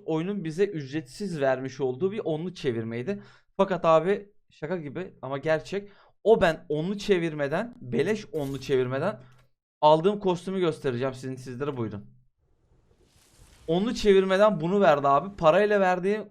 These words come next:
kostümleri hatırlamıyorum. Ee, hangisini verdi şu an bakıyorum ama, ee,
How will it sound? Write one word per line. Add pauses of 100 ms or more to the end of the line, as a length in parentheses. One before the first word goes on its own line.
kostümleri
hatırlamıyorum. (600)
Ee,
hangisini
verdi
şu
an
bakıyorum
ama, (440)
ee,